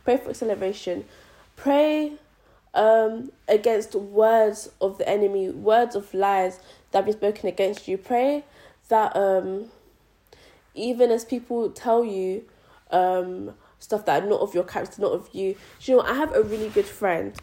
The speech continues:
a really, really good friend, yeah, who, when I was struggling, when something bad happened to me and someone thought it was funny, she was quick to say, "That's not Jojora's character.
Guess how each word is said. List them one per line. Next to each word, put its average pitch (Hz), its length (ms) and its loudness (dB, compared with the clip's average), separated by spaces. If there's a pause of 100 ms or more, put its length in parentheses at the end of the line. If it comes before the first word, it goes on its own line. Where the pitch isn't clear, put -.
(120)
a 185 100 2
really, 254 300 -2
really 233 280 -4
good 208 220 2
friend, 202 480 0
yeah, 175 320 0 (880)
who, 214 220 4
when 233 200 8
I 269 60 8
was 254 120 6
struggling, 226 440 2
when 214 100 2
something 214 300 0 (120)
bad 214 260 0
happened 226 340 -8
to 190 120 -4
me 175 320 -4 (300)
and 185 180 0
someone 214 240 -2
thought 202 140 2
it 156 40 -2
was 170 140 -6
funny, 196 460 0 (220)
she - 160 -2
was 226 80 0
quick - 180 0
to - 60 -10
say, 190 240 2
"That's 202 280 -2
not 226 140 -4
Jojora's 185 320 -4
character. - 540 -6